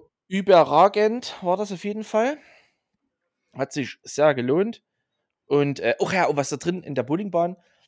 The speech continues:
also Wiedersender finde ich da viel geiler, weil die Abstände zwischen den einzelnen Tischen größer sind. Also, du hast ja mal diese doppelte,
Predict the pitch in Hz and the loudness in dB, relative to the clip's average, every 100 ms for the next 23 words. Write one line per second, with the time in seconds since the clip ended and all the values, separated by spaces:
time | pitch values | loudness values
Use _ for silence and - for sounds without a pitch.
0 | - 117 113 180 214 165 139 - 156 147 | -14 -12 -8 -4 -2 -2 -4 -6 -10 -6
1 | 117 107 - 220 240 160 151 160 - _ | -4 -4 -8 -10 -4 -2 -2 -4 -10 _
2 | _ _ _ _ _ - 113 110 - 170 | _ _ _ _ _ -4 -2 0 -2 -4
3 | 175 143 156 165 135 113 135 160 151 117 | -8 -10 -10 -8 -6 -6 -8 -8 -8 -8
4 | - 190 165 120 _ - 113 110 104 104 | -10 -10 -10 -12 _ -8 -6 -6 -8 -12
5 | 95 - 117 120 - _ - - 127 110 | -12 -10 -4 -4 -4 _ -8 -6 -6 -8
6 | 107 147 202 233 | -2 -2 0 -4